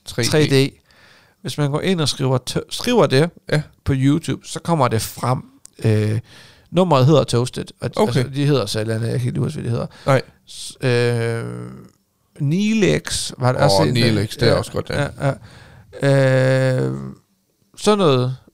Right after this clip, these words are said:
Speaker 2: altså, ja, Trantemøller hørte jeg også rigtig meget på et tidspunkt, men
Speaker 1: Ja.
Speaker 2: altså, sådan noget psykedelisk techno, tror jeg, det, altså, man
Speaker 1: Ja.
Speaker 2: kan kalde det. Det hørte jeg sindssygt meget af på et tidspunkt.
Speaker 1: Det er altså også godt.
Speaker 2: Og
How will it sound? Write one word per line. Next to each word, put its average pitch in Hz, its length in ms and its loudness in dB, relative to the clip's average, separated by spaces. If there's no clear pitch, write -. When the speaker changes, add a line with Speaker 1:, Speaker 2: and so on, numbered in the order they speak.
Speaker 2:
altså, 135 240 -2
ja, 117 240 -2
Trantemøller 127 680 -2
hørte 117 220 4
jeg 123 40 4
også 117 220 0
rigtig 135 160 0
meget 120 160 -2
på 131 80 -4
et 135 60 -2
tidspunkt, - 440 -4
men 139 140 -4
Speaker 1:
Ja. 170 80 4
Speaker 2:
altså, 131 280 -2
sådan 170 160 -4
noget 160 100 0
psykedelisk 170 680 -2
techno, - 300 -4
tror - 200 0
jeg, 120 80 -2
det, - 180 -10
altså, 110 260 -6
man 117 120 0
Speaker 1:
Ja. 151 60 4
Speaker 2:
kan - 120 -6
kalde 113 280 -4
det. - 120 -12
Det - 120 -2
hørte 110 180 -2
jeg 110 160 -4
sindssygt 117 720 -8
meget 85 240 -16
af 71 100 -16
på 95 120 -14
et 82 60 -14
tidspunkt. - 520 -18
Speaker 1:
Det 104 100 -2
er 104 60 2
altså 90 240 -4
også - 120 -12
godt. - 280 -14
Speaker 2:
Og - 120 -10